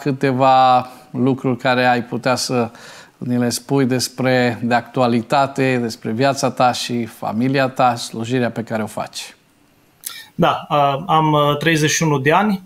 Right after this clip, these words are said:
Speaker 2: uh, sunt căsătorit cu, uh, Cristiana, avem trei copii minunați, pe Abel, pe Gloria și pe Amaya. Suntem în Brăila de opt ani de zile,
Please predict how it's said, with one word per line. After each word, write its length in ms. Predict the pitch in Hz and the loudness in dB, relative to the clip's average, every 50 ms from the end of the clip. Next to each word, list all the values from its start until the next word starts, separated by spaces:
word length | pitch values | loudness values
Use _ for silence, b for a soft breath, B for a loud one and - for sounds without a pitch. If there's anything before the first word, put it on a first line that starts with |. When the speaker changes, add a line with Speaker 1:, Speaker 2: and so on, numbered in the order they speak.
| - _ - | -12 _ -10
Speaker 2:
uh, 560 | 147 135 135 139 143 143 143 143 143 143 143 139 | -8 -6 -6 -4 -4 -4 -4 -4 -4 -6 -6 -6
sunt 360 | - - - - 160 151 147 | -4 -2 -2 0 -2 -2 -2
căsătorit 540 | - 143 - 147 147 147 151 147 151 147 147 | 0 0 0 0 2 2 4 4 2 2 -2
cu, 140 | - - | -4 -4
uh, 720 | 147 143 139 139 135 135 131 135 147 147 135 131 127 127 127 | -2 -2 0 -2 -2 -2 -4 -6 -6 -6 -6 -6 -6 -6 -8
Cristiana, 640 | - 143 135 - - 160 160 175 190 196 196 196 - | -6 -4 -4 -2 2 2 2 4 4 4 2 2 0
avem 360 | 156 147 135 135 147 147 147 131 | -2 -2 0 0 0 0 0 -2
trei 520 | - 139 147 147 143 139 135 131 127 - _ - | -2 0 0 2 2 2 0 -2 -4 -8 _ -6
copii 340 | - 139 139 - 165 180 | -6 -4 -2 0 0 0
minunați, 720 | 170 147 139 135 135 135 143 170 185 180 180 - - - - | 0 0 -2 -2 0 2 2 2 2 2 0 -4 -6 -6 -8
pe 140 | - 135 127 147 | -8 -4 -2 0
Abel, 440 | 156 151 147 151 151 151 147 - - | 0 0 2 0 0 0 -2 -4 -8
pe 260 | - 143 135 127 127 123 | -10 -6 -6 -6 -6 -6
Gloria 300 | 131 143 147 147 147 143 | -4 -2 -2 -2 -2 -2
și 140 | 139 - - | -4 -6 -6
pe 80 | - 139 | -4 -4
Amaya. 420 | 123 127 143 147 170 190 190 B B B B B B B B B B B B B B B B | 0 2 2 2 2 0 -2 B B B B B B B B B B B B B B B B
Suntem 460 | - - - 175 165 175 175 175 170 | -4 0 0 2 2 4 4 4 4
în 120 | 170 165 | 4 4
Brăila 400 | 156 165 170 175 180 175 170 165 | 4 4 4 4 4 4 2 2
de 100 | 156 160 | 4 4
opt 240 | 165 165 165 - - | 4 4 4 2 0
ani 140 | 165 156 156 | 0 0 2
de 80 | 147 | 0
zile, 500 | 139 123 139 165 170 202 214 220 202 - | 0 0 0 0 2 2 2 2 0 -2